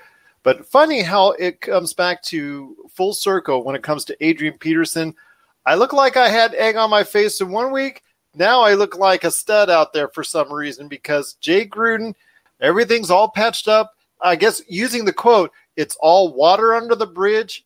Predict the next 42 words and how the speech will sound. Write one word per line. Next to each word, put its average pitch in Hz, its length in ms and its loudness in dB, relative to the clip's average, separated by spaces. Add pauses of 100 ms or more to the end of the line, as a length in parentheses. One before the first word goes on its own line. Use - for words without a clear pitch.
(100)
as 170 280 -6
Adrian 170 380 -2
Peterson 196 460 -10
said. 190 380 0 (240)
So 156 340 2
it's 196 200 -4
kind 254 240 -2
of 277 100 0
funny 233 300 -2
how 180 200 -2
that 160 180 2
all 190 360 4
works 208 260 0
itself 202 360 0
out. 170 320 2 (440)
Darius 196 360 0
Geis 185 420 2
did 160 220 -6
get 220 180 -6
injured, 220 440 -8 (400)
didn't 196 180 -2
actually 202 300 -4
perform 190 400 -4
well 165 140 0
before 247 420 0
he 226 80 2
got 156 180 2
injured, 151 340 -8
but 147 160 -4
he 147 120 -14
did 196 180 -6
get 208 160 -6
injured. 175 400 0
So 160 160 2
right 175 320 2
now 170 220 2
it's - 180 -4
Adrian 165 320 -2
Peterson, 165 400 -6
but 160 220 -8
you're 165 80 2
right. 139 160 2